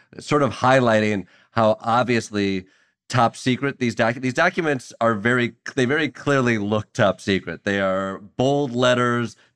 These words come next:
different color. It's, it's why I'm like, I don't think he's reading these documents, but if he's ever gonna grab documents and take home, it's gonna be the ones that look closest to a picture book.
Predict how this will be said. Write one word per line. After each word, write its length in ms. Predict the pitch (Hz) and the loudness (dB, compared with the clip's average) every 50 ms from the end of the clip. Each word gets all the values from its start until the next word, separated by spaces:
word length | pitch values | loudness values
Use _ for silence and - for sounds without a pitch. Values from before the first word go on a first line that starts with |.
| _ - | _ -2
different 360 | 131 135 - 143 131 113 - | -2 0 0 -2 -4 -4 -2
color. 520 | - 123 113 107 110 110 107 110 107 98 - - - - - - | 0 2 2 2 2 2 2 2 0 -2 -6 -12 -20 -20 -6 -4
It's, 180 | 127 135 - 220 | -4 -4 -4 -6
it's 220 | - 160 139 - | -12 -16 -14 -6
why 340 | 156 175 190 190 185 160 - _ _ _ _ _ _ _ _ _ _ _ _ - | -2 0 2 2 0 0 -4 _ _ _ _ _ _ _ _ _ _ _ _ 0
I'm 160 | 131 151 151 | 2 2 4
like, 200 | 156 151 147 135 | 2 0 0 0
I 80 | 160 185 | 2 2
don't 140 | 214 220 180 | 2 2 0
think 120 | 190 151 | -2 -2
he's 120 | 170 160 123 | -2 0 0
reading 200 | 139 151 147 135 | 0 0 0 -2
these 120 | 135 113 | -2 0
documents, 540 | - 135 123 123 120 - 113 101 101 92 - | 0 2 2 2 0 -2 -4 -4 -4 -6 -6
but 140 | - - 117 | -6 -6 -4
if 80 | 113 | -4
he's 120 | 123 123 113 | -4 -2 -2
ever 200 | 143 156 180 160 | -2 -2 -2 -2
gonna 160 | 156 151 143 | -2 -2 -4
grab 480 | 107 92 104 117 120 120 127 131 120 101 | -4 -2 0 2 2 4 4 2 2 2
documents 500 | 117 117 123 - - 123 120 113 - - | 2 2 2 0 0 -2 -2 -2 -4 -8
and 100 | 98 95 | -6 -2
take 220 | 113 110 104 - | -2 -2 -2 0
home, 300 | 107 107 104 104 107 104 | 0 0 2 2 0 -2
it's 120 | 101 95 | -4 -4
gonna 140 | - 117 113 | -4 -2 -2
be 80 | 107 110 | -2 -2
the 100 | 101 101 | -2 0
ones 300 | 101 101 107 104 101 95 | 0 2 2 2 2 0
that 140 | 101 90 85 | -2 -2 -2
look 180 | 95 98 - - | -4 -4 -4 -6
closest 520 | - - 107 104 104 - - 95 92 - | -4 0 2 2 2 0 -2 -4 -4 -4
to 100 | - 98 | -4 -2
a 40 | 90 | -2
picture 340 | - - 110 98 - - 90 | -2 -2 -4 -2 -2 -4 -4
book. 400 | 78 82 78 76 - - - | -4 -4 -8 -8 -10 -14 -20